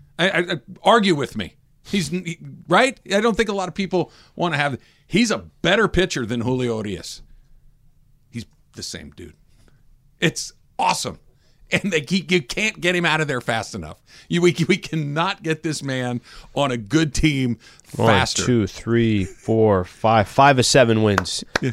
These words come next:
Speaker 2: The Royals and the A's for the Angels. Hey, they're taking care of their, the, the schedule in front of them.
Speaker 1: Look, look.
Speaker 2: Two games over five hundred, Trav.
Speaker 1: They're,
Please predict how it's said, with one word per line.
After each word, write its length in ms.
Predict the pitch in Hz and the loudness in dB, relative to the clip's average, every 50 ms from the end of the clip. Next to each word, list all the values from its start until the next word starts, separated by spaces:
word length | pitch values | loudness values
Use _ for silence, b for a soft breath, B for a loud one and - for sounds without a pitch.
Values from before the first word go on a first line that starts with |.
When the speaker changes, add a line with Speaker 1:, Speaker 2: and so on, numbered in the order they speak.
| - - - | -4 -2 0
Speaker 2:
The 100 | 113 110 | 2 4
Royals 460 | 120 127 131 131 135 131 127 120 110 | 6 6 8 8 8 6 6 6 4
and 120 | 120 117 117 | 4 4 4
the 140 | 113 110 | 6 6
A's 320 | 107 107 104 101 98 - - | 6 6 6 4 2 0 0
for 120 | - 104 | -2 0
the 100 | 95 101 | 0 2
Angels. 320 | 98 98 98 92 - 107 139 | 2 2 0 0 0 2 4
Hey, 120 | 160 185 | 4 6
they're 120 | 180 170 | 6 4
taking 340 | 147 - 170 180 160 180 175 | 6 6 4 4 4 4 2
care 220 | 160 - 175 175 170 | 6 6 8 8 10
of 60 | 165 | 10
their, 240 | 165 160 160 160 156 | 10 10 8 8 6
the, 280 | - 135 139 143 147 - | 6 6 6 6 6 4
the 100 | 139 131 | 2 2
schedule 400 | - - 160 160 160 160 185 185 | 4 6 6 6 6 8 6 6
in 60 | 156 | 6
front 240 | - 165 156 139 123 | 8 8 8 8 8
of 60 | 107 | 6
them. 160 | 95 87 95 160 | 4 2 0 0
Speaker 1:
Look, 300 | 170 175 165 143 - - _ _ - | 2 2 2 2 -2 -6 _ _ -4
look. 120 | - 135 139 | 2 4 6
Speaker 2:
Two 100 | 196 214 | 6 8
games 300 | 190 220 220 214 185 196 | 8 8 8 8 10 10
over 220 | 226 214 208 226 | 10 10 10 8
five 280 | - - 240 233 233 220 | 6 8 8 10 10 10
hundred, 300 | 220 247 240 190 151 - | 10 10 10 8 6 6
Trav. 380 | - 143 127 120 117 107 95 | 8 8 8 8 8 6 4
Speaker 1:
They're, 460 | - 131 135 147 156 165 185 202 190 | 2 2 2 4 6 4 4 2 0